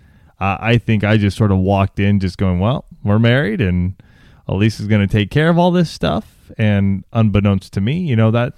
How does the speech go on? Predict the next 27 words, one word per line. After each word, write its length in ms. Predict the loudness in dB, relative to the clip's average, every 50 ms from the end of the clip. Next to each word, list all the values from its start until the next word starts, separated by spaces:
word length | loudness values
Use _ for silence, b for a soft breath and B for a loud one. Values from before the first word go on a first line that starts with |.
| _ -2
that 160 | 0 2 4
was 160 | 4 4 4
an 140 | 2 0 0 0
irritant 540 | 2 4 4 4 4 2 2 0 -2 -2 0
for 120 | 2 4
her 240 | 6 6 6 6 4
because 400 | 2 2 0 0 0 0 0 2
now 200 | 2 2 2 2
all 160 | 2 0 0 -2
she 200 | -2 -2 0 0
has 320 | 0 2 0 0 0 0
is 340 | -2 -2 -2 -4 -6 -8 -16 b b b b b b b b b b b b b b b _ -4
a 80 | 0
guy 300 | 2 2 4 4 4 4
living 360 | 4 4 2 4 4 4 4
with 180 | 4 4 4 2
her 340 | 2 2 4 4 2 2 2
who's 680 | 2 2 2 2 2 2 0 -2 -4 -8 -14 -20 -20 _ -8
just 200 | -8 -6 -6 -4
sort 180 | -4 -2 -2
of 180 | -2 -4 -6 -8 -6
on 160 | -4 -4 -2 -2
the 80 | -2
couch 360 | -2 0 0 0 0 -2 -6
drinking 320 | -4 -2 -2 0 0 0 -2
a 60 | 0
beer 460 | 0 2 2 2 2 2 2 0 -2